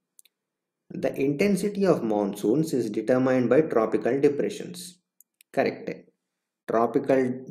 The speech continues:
డిప్రెషన్ ఎంత గో-, ఎంత ఎక్కువైతే పడుతుందో ఆ లెవెల్‌లో, ఆ, మాన్సూన్ యొక్క ఇంటెన్సిటీ ఉంటుంది అనమాట. ఓకే? తమిళనాడు receives rainfall from north east monsoon.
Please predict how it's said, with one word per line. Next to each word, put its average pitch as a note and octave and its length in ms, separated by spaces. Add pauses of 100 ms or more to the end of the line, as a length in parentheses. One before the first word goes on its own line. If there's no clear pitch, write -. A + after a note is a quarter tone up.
డిప్రెషన్ C#3+ 600
ఎంత A#2+ 220
గో-, A#2 360
ఎంత A2 240
ఎక్కువైతే B2 580
పడుతుందో G2+ 880 (640)
ఆ A#2+ 180
లెవెల్‌లో, G2+ 760 (760)
ఆ, A#2+ 220
మాన్సూన్ B2+ 600
యొక్క A#2+ 200
ఇంటెన్సిటీ A#2+ 760
ఉంటుంది F#2+ 460
అనమాట. - 480
ఓకే? A2+ 220 (1080)
తమిళనాడు F#3 580
receives C#3+ 560
rainfall A2+ 520
from B2 260 (140)
north G2+ 240
east G#2+ 280
monsoon. - 460